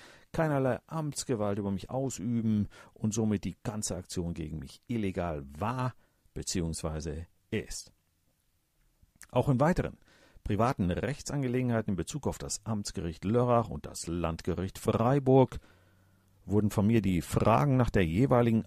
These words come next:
Amtsgewalt schriftlich gestellt. Die gesetzten Fristen von einundzwanzig Tagen nach internationaler Fristenregelung wurden wiederum jeweils versäumt. Es kam nichts.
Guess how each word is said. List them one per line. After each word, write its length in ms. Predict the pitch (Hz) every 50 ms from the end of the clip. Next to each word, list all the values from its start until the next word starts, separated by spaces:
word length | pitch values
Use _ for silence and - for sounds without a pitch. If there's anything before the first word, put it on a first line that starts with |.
| -
Amtsgewalt 680 | - 165 180 165 - - - - 143 131 131 120 107 95
schriftlich 720 | - - - 98 95 104 120 165 185 - - 175 160 - -
gestellt. 560 | 160 143 - 180 196 208 143 - - - - _ _ _ _ _ _ _ _ _ _ _ _ _ _ _ _ _ _ _ _ _ _ _ _ _ _ - - 127
Die 60 | 127
gesetzten 460 | 123 135 147 165 - - - - 117
Fristen 540 | - - 139 135 175 196 196 - - 175 151
von 160 | - 156 151
einundzwanzig 600 | 156 180 175 151 135 - 151 147 131 127 117 -
Tagen 300 | - 160 165 165 151 147
nach 140 | 135 123 123 -
internationaler 840 | - 185 180 165 160 143 139 139 - - 135 120 113 113 98 92
Fristenregelung 920 | 92 - 117 101 107 127 147 - - - 135 123 127 135 127 127 120 117 113
wurden 220 | 120 123 117 117
wiederum 380 | 117 156 151 143 135 139 135 127
jeweils 480 | 98 98 135 160 180 160 160 156 -
versäumt. 560 | - - 147 135 120 139 165 208 208 147 - - - - - - -
Es 380 | - 151 165 156 143 - - - - - -
kam 420 | - 170 156 160 160 156 156 139 - - -
nichts. 600 | - 151 202 220 208 160 - - - - - -